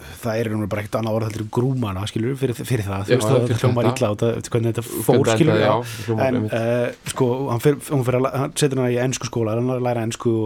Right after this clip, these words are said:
Speaker 1: og, og eitthvað bara svona, þú veist, hún fer í eitthvað svona að læta la-, laga sér tennurnar, það voru allar einhverju, þú veist, hún fór einhverju tannréttingar og einhverju
Speaker 2: Ok.
Speaker 1: dót, sko. Og, eh, bara í svona, bara, bara showbiz vél
Speaker 2: Mhm.
Speaker 1: dæmi, a, a,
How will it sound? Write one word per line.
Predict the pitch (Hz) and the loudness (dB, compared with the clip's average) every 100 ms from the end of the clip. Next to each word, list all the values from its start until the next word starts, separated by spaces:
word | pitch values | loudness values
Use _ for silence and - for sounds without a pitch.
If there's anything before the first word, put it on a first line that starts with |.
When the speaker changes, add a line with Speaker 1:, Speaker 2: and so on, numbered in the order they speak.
| 107 | -2
Speaker 1:
og, | - - - - - - - | -8 -18 -18 -20 -18 -18 -4
og | 131 139 151 | 4 6 6
eitthvað | 131 | 2
bara | 113 101 | -2 -2
svona, | 110 104 | -2 -2
þú | 110 | -2
veist, | - | -2
hún | 135 | -2
fer | 117 | 0
í | 113 | 0
eitthvað | 110 107 | -2 -2
svona | 110 | 0
að | 110 | 0
læta | 110 | 0
la-, | 110 117 | 0 2
laga | 120 123 | 2 0
sér | 113 | -2
tennurnar, | - - 151 165 160 156 | -6 -2 0 0 0 0
það | 139 | 0
voru | 143 | -2
allar | 143 | -2
einhverju, | 139 143 147 | -2 0 0
þú | 147 | -2
veist, | 127 | -2
hún | 135 | -4
fór | 127 | -2
einhverju | 123 117 | -6 -2
tannréttingar | 139 147 147 151 | 0 0 0 0
og | 147 | 2
einhverju | 143 | 0
Speaker 2:
Ok. | - | 0
Speaker 1:
dót, | - | 0
sko. | - 180 175 - - - - - - _ | 0 -4 -4 -16 -14 -14 -16 -18 -20 _
Og, | 135 131 131 131 - - | 2 4 4 2 -2 -2
eh, | 127 127 123 127 - _ _ _ - | 0 2 0 -2 -6 _ _ _ -2
bara | 123 | 0
í | 127 | 0
svona, | 113 107 101 95 - _ _ | 0 -2 -4 -6 -14 _ _
bara, | 110 98 98 - _ _ _ _ | -2 -2 -4 -8 _ _ _ _
bara | 135 | -6
showbiz | 120 143 - 127 110 - 120 | 2 2 2 0 0 -4 0
vél | 131 104 | 0 0
Speaker 2:
Mhm. | 98 101 - _ | -4 -10 -14 _
Speaker 1:
dæmi, | 135 101 73 - _ - | 0 0 -4 -12 _ -6
a, | |
a, | 110 107 | -4 -2